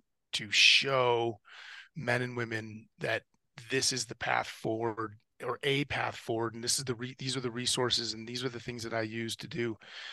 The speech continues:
um, to get through it. But yeah, it was a, a significant, um, life event for me five, six years ago when I went to seek some help, and it's been hard, but it's been very rewarding.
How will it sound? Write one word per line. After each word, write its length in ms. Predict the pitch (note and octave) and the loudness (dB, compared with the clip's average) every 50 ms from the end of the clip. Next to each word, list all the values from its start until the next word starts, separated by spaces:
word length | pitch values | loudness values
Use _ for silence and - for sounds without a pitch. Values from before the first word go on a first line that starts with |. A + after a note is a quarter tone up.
| - - - - - - - | -14 -14 -16 -20 -18 -12 -6
um, 560 | D3+ B2 A2+ A2 G#2+ G#2 G#2+ G#2+ G#2+ A2 - - _ - - _ _ _ - | -2 -2 0 0 0 -2 -4 -8 -12 -16 -18 -20 _ -20 -20 _ _ _ -6
to 80 | - B2+ | -6 -4
get 200 | A2+ A#2+ G#2+ - | -2 -2 -2 -2
through 240 | - - B2 B2 A2 | -2 0 2 2 2
it. 160 | - - - _ _ _ _ _ _ _ _ _ _ _ _ _ _ _ _ - | 0 -2 -8 _ _ _ _ _ _ _ _ _ _ _ _ _ _ _ _ 2
But 160 | C#3+ C#3+ C3 | 2 4 4
yeah, 220 | C3 C3 B2 A#2+ | 6 6 8 8
it 100 | A#2+ B2 | 8 6
was 140 | D3+ D3+ C3 | 4 2 2
a, 140 | C3+ C3+ - - - | 2 2 0 -2 -4
a 60 | C#3 | 0
significant, 640 | - - - C#3 B2 C#3 C3 - C#3 - C3+ C3 C3+ _ _ - - | 2 2 2 2 0 -4 -4 -2 0 -2 -2 -2 -4 _ _ -12 -6
um, 500 | D3+ C#3 B2+ B2+ B2 A#2+ B2 A#2 A#2 - _ _ - A#2 | -4 -2 0 0 -2 -2 -6 -10 -16 -20 _ _ -8 -2
life 260 | C3+ B2 A#2+ A#2+ A#2+ | -2 0 0 0 -2
event 240 | B2+ A#2+ A#2 A#2 A#2 | -2 -2 -2 -2 -2
for 140 | - - | -8 -12
me 140 | A#2+ A2+ A2 | -10 -10 -10
five, 280 | G#2 - - C3+ D3 - | -8 -4 -4 -4 -2 -2
six 220 | - - - - | -2 -2 -2 -4
years 180 | - - - - | -4 -4 -6 -6
ago 400 | - - - A#1+ B1 - - - _ _ - | -6 -6 -6 -4 -6 -6 -8 -12 _ _ -16
when 160 | - B2+ A#2+ | -12 -8 -6
I 180 | A#2 A2+ A#2 - - _ _ _ _ _ _ _ - | -4 -6 -6 -8 -16 _ _ _ _ _ _ _ -14
went 320 | - B2+ A#2+ A#2+ A#2+ - | -12 -10 -10 -10 -10 -8
to 100 | - - | -4 -2
seek 220 | - - - - - | -2 -2 -2 -2 -4
some 140 | - - - | -6 -6 -6
help, 320 | - C2 A#1+ A1+ G#1 - - - - _ _ _ _ _ _ - - - - | -8 -6 -6 -6 -8 -10 -14 -20 -20 _ _ _ _ _ _ -20 -18 -14 -12
and 160 | C3 A#2+ A#2 | -12 -10 -10
it's 160 | A2+ A2 - - | -12 -10 -8 -6
been 380 | - C3 A#2+ A#2 A#2 A2+ A2 | -4 -4 -4 -4 -6 -8 -10
hard, 460 | - - - A#2 A2 A2 B2 C3 C3+ - - - - - - - - - - - - - - - - - - | -8 -2 0 2 4 4 4 2 0 -6 -18 -20 -20 -18 -16 -16 -16 -14 -16 -16 -16 -18 -20 -20 -20 -12 -6
but 100 | - D3+ | -4 -4
it's 80 | - - | -2 0
been 160 | - B2+ A#2 | 0 -2 0
very 240 | G#2+ A#2+ A#2+ B2 B2+ | 2 4 6 6 6
rewarding. 720 | A#2+ B2 A#2+ A2 A2 A2+ A#2+ A#2+ A#2 A#2+ A2 A2+ A2+ A2+ | 4 2 -2 -2 0 2 2 2 4 2 0 -2 -4 -12